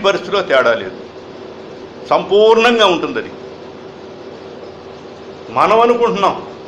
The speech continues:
మనం ఏదైనా సరే ఒక చిన్న చెరువులు, చెరువు లాంటిది అంటే దాంట్లో వర్షం పడితే కొన్నాళ్ళకి ఇంకిపోతుంది. కానీ సముద్రం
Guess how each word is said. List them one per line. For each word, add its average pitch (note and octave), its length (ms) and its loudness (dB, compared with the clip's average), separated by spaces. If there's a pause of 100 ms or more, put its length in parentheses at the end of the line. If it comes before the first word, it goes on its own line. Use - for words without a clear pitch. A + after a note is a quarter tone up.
(720)
మనం D#3 240 2
ఏదైనా G3+ 340 2
సరే F#3 160 4 (1120)
ఒక E3+ 60 2 (140)
చిన్న F#3+ 120 0 (120)
చెరువులు, F#3 300 4 (760)
చెరువు G3+ 260 4
లాంటిది F#3 380 2
అంటే F#3+ 180 -2 (140)
దాంట్లో F#3 260 2 (400)
వర్షం F#3 300 2
పడితే F#3 280 2
కొన్నాళ్ళకి F3 480 2
ఇంకిపోతుంది. D#3 560 -6 (1300)
కానీ A#2+ 240 -2 (500)
సముద్రం F3+ 460 2